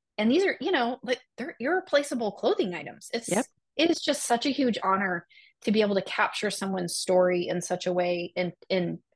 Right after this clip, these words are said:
Speaker 1: in a tactile way. Like you were
Speaker 2: Yep.
Speaker 1: saying, that, you know, snuggle up in the shirts of your dad or, you know, whatever the thing may be.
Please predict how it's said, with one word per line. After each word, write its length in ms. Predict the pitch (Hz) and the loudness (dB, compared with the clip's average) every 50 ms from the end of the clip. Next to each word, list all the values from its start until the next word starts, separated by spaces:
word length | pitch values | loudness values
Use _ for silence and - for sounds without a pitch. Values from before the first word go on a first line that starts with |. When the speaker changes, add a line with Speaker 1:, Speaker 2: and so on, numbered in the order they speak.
| _ _ _ _ _ _ _ _ _ _ _ _ _ _ _ _ | _ _ _ _ _ _ _ _ _ _ _ _ _ _ _ _
Speaker 1:
in 100 | 208 214 | 0 2
a 60 | 202 | 2
tactile 880 | 190 - - - - 262 233 - - - 196 190 175 170 170 165 165 160 | 0 0 0 2 2 2 2 0 -4 -4 0 2 4 4 4 2 2 2
way. 320 | 165 139 95 - - - - | 2 0 0 0 -4 -6 -2
Like 180 | 202 196 196 - | 0 0 0 2
you 60 | 220 | 2
were 60 | 208 | 2
Speaker 2:
Yep. 80 | 175 170 | 2 2
Speaker 1:
saying, 240 | - 202 196 185 180 | 0 0 -2 -2 -2
that, 80 | 175 | -2
you 80 | 156 180 | -2 -2
know, 80 | 190 185 | -2 -4
snuggle 420 | - - - 208 202 196 196 208 202 | -6 -6 -2 0 0 2 4 4 4
up 160 | 190 180 196 | 2 2 0
in 80 | 196 | -2
the 80 | 190 180 | -2 -4
shirts 300 | 180 - 190 185 180 - | -4 -6 -6 -6 -6 -6
of 100 | 185 185 | -6 -4
your 120 | 185 180 | -4 -4
dad 480 | 180 185 175 175 180 180 180 175 170 170 - | -2 0 0 2 4 4 2 2 0 -2 -2
or, 300 | 175 175 175 175 170 165 170 | -2 -2 -2 -2 -2 -4 -4
you 120 | 180 190 | -6 -6
know, 100 | 185 175 | -6 -4
whatever 300 | 170 180 180 202 202 202 | 0 2 2 2 2 0
the 100 | 185 175 | -2 -4
thing 220 | - - 185 185 | -4 -4 -4 -4
may 120 | 185 170 170 | -4 -4 -4
be. 360 | 170 170 175 170 165 160 - | -4 -4 -4 -4 -4 -6 -10